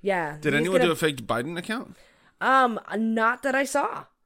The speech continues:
Speaker 2: Interesting.
Speaker 1: Not that I saw. Not, it was just
Speaker 2: See, that's
Speaker 1: all,
Speaker 2: what makes me think that
Speaker 1: it's
Speaker 2: this
Speaker 1: all
Speaker 2: is
Speaker 1: fu-,
Speaker 2: totally
Speaker 1: it's, it's
Speaker 2: set
Speaker 1: all
Speaker 2: up.
Speaker 1: the people that, like, would get the most publicity, you know? And if
Speaker 2: Yeah,
Speaker 1: it
Speaker 2: no
Speaker 1: was
Speaker 2: one gives a shit about Biden.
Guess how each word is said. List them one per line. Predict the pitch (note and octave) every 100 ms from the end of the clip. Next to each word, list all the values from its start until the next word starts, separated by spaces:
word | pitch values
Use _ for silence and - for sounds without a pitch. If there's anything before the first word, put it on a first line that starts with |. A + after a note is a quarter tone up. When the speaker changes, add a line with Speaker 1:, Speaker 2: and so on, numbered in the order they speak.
| _
Speaker 2:
Interesting. | A2+ D3 - G2 G3+
Speaker 1:
Not | G3+ G#3+ A#3+ -
that | B3+
I | C4
saw. | B3+ C#4 B3+ F#3 E3+
Not, | F#3 F3+ F3+ F3
it | G#3
was | G#3 F#3
just | A3
Speaker 2:
See, | F#3
that's | F#3 G#3+
Speaker 1:
all, | A#3 B3+
Speaker 2:
what | C#4
makes | G3+ F3+ F#3
me | F#3+
think | - F#3 D#3
that | A3+
Speaker 1:
it's | E3
Speaker 2:
this | A3+
Speaker 1:
all | A3
Speaker 2:
is | A3+
Speaker 1:
fu-, | C#4
Speaker 2:
totally | D3+ D#3 D#3
Speaker 1:
it's, | G3
it's | B3
Speaker 2:
set | D3
Speaker 1:
all | A#3+ C4+
Speaker 2:
up. | D4
Speaker 1:
the | D#4+
people | - E4 - D#4 D#4
that, | C4+ A#3+
like, | C4 C4
would | B3 B3+ F#3
get | B3+ A#3+
the | B3+
most | A#3 A#3 A3+
publicity, | A#3 G#3+ A3 G#3+ A#3+ C4 C4+ C4+
you | C4
know? | C4 B3+ C4+
And | A3 B3
if | B3
Speaker 2:
Yeah, | D4 D4+
Speaker 1:
it |
Speaker 2:
no | C4+
Speaker 1:
was | C4+
Speaker 2:
one | C3
gives | G2+
a | G2
shit | - G#2
about | F2+ D2
Biden. | D2+ D2 D2 C#2+